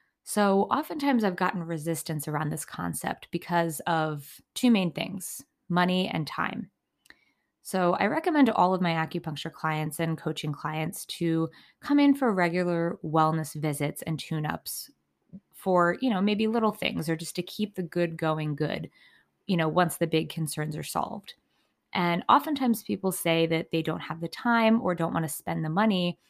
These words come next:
unless there's a pressing issue at hand. I completely understand and respect this. And I want you to consider the benefits of being proactive here with me for just a second. Just, just consider it with an open mind and see how you feel.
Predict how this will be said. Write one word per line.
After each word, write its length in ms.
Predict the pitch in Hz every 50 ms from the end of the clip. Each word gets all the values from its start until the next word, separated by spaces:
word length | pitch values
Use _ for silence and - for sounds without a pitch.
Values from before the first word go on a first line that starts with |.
| _ _ _ -
unless 300 | 185 175 165 156 147 -
there's 200 | - 165 156 151
a 240 | 160 156 156 151 156 - _ _ _ _ -
pressing 440 | - - - 175 160 - 170 160 160 -
issue 320 | 165 151 - - 165 165
at 80 | 165 -
hand. 420 | - - - - - - - - - _ _ _ _ _ _ _ _ _ _ _ _ _ _ _ _ _ _ -
I 40 | 170
completely 760 | - 180 170 - - - - 247 247 262 262 - 262 247
understand 520 | 233 226 208 208 202 - - 185 175 170 165
and 100 | 156 156
respect 400 | 156 151 - - - - _ -
this. 420 | - - - - - - - - _ _ _ _ _ _ _ _ -
And 540 | 196 190 180 165 156 151 160 165 151 - - _ _ _ _ _ _ _ _ - -
I 60 | 190
want 200 | 196 233 262 403
you 80 | 330 285
to 60 | 269
consider 600 | 254 - 214 202 196 - - - 214 202 190 175 165
the 100 | 160 160
benefits 560 | 151 160 156 151 151 147 - 156 151 151 -
of 100 | 151 147
being 220 | 151 147 151 147
proactive 600 | 143 - - 151 147 143 139 143 - - 165 156 -
here 180 | - 175 -
with 240 | - - - - -
me 140 | 190 190 175
for 160 | - - 185
just 240 | - 196 - - -
a 60 | -
second. 480 | - - 165 - - - - 196 226 -
Just, 320 | - 214 - - - - _ _
just 200 | - 247 240 -
consider 560 | - - 254 240 - - - 247 226 226 226 220
it 180 | 220 226 226 - _ _ _ _ _ _ _ _ -
with 120 | 208 190 202
an 140 | 202 202
open 260 | 214 226 220 220 214 214
mind 320 | 214 214 214 214 220 226
and 260 | 220 220 220 220 214
see 160 | - - 233
how 140 | 220 208 226
you 120 | 226 226 220
feel. 400 | - - 226 185 165 156 156